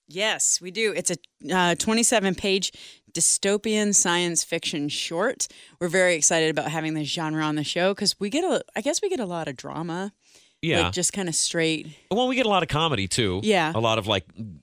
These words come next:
Speaker 2: you know, guys and reminiscing about high school and stuff. But I
Speaker 1: Yeah.
Speaker 2: do like when we get
Speaker 1: Something a little out of the norm.
Speaker 2: stuff like this. And this is a cool, like, alien future
Speaker 1: Yes.
Speaker 2: dystopian thing,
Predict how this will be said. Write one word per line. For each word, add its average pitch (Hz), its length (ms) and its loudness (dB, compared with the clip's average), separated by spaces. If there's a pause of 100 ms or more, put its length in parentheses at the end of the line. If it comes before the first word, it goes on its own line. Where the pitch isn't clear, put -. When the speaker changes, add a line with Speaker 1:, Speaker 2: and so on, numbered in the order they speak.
(120)
Speaker 2:
you 117 120 -2
know, 98 100 0
guys 101 540 0 (280)
and 95 380 -6
reminiscing 107 400 0
about 95 200 0
high 113 120 0
school 98 240 -2
and 90 80 -2
stuff. - 300 -2
But 113 100 0
I 104 80 2
Speaker 1:
Yeah. 113 80 0
Speaker 2:
do 139 160 -2
like 123 240 0
when 107 160 -2
we 101 140 -4
get 101 360 -2 (380)
Speaker 1:
Something 240 300 -2
a 214 80 -2
little 196 160 2
out 165 120 2
of 147 100 -2
the 151 60 -8
norm. 139 300 -4
Speaker 2:
stuff - 320 -2
like 113 220 2
this. 101 260 0
And 98 160 -2
this 117 140 0
is 113 100 -4
a 117 60 -2
cool, 113 420 0
like, 92 380 -2 (800)
alien 117 500 0
future 110 760 -2
Speaker 1:
Yes. 160 320 2
Speaker 2:
dystopian 113 720 0
thing, 104 420 -2